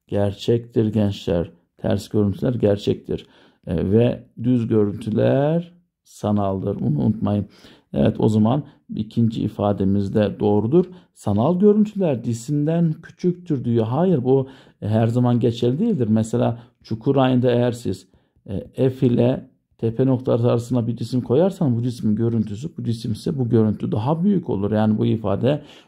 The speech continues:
doğru değildir. Dolayısıyla cevabımız bir ve iki şıkkı, yani bir ve iki olmalıdır. Bu da şıklarda verilen D şıkkı olmalıydı. Evet. Ee,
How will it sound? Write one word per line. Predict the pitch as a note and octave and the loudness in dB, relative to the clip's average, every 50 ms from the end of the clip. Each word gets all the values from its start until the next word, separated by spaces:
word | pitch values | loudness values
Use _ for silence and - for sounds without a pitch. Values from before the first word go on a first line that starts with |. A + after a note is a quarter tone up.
| _ _ - | _ _ -2
doğru | G#2+ G#2+ G2+ G2 G2 F2+ | 0 2 2 0 0 -2
değildir. | A2 A#2 A#2+ A#2 A2+ A2+ B2+ C3+ C3+ - - _ _ _ _ - | 0 0 0 0 0 0 -2 -4 -4 -6 -12 _ _ _ _ -8
Dolayısıyla | - G2+ G#2 G#2+ G#2 G#2+ - A2+ - | -2 0 0 0 0 -2 -4 -4 -2
cevabımız | A#2 A2 G#2+ G2+ G2 F#2+ G#2 B2+ C3+ A#2+ A2 G#2 | 0 2 2 2 2 2 2 2 0 0 0 0
bir | A2 G#2+ G#2 G2+ | 0 0 0 0
ve | G#2 G2+ | 0 -2
iki | F#2+ - - G2+ | -2 -4 -8 -10
şıkkı, | - - - - - - - G#2 G2+ - | -8 -10 -12 -12 -10 -8 -8 -6 -6 -4
yani | A#2+ G#2 G2 F#2+ G2 F#2+ | -4 -2 -2 -2 0 2
bir | A2+ A#2 A#2 A2 | 2 2 2 4
ve | B2 A#2 G#2 | 2 2 2
iki | G2+ G#2 - - - | 0 -2 -6 -8 -6
olmalıdır. | - A#2+ A2 A2 C3 C#3 C3+ C3 B2+ C3 D3 C#3 C3 - | -2 0 0 2 2 2 2 2 0 0 -2 -4 -4 -6
Bu | - A#2+ - | -8 -6 -4
da | G#2 G#2 B2+ C#3 B2 - - _ _ _ | -2 -2 -2 -2 -4 -8 -16 _ _ _
şıklarda | - - - - - A#2+ A#2+ - - A2+ | -20 -18 -16 -10 -8 -8 -8 -6 -6 -4
verilen | A#2 A2+ A2 A2 A2 A#2+ B2 A#2 - - - _ _ - | -4 -4 -2 0 0 0 0 -2 -6 -16 -20 _ _ -2
D | F#2+ F#2 F2+ | 0 0 0
şıkkı | F#2 - - - - F#2+ | -2 -4 -6 -4 -2 0
olmalıydı. | F2+ F#2 F#2 F#2 - - - - - - - - - _ _ - - _ _ _ - | 0 0 0 0 -2 -2 -4 -4 -4 -6 -8 -10 -14 _ _ -20 -20 _ _ _ -4
Evet. | D#3 C#3 A2+ - - - _ _ _ _ _ _ - - _ _ _ - | -2 -2 -2 -4 -6 -18 _ _ _ _ _ _ -20 -20 _ _ _ -8
Ee, | - | -6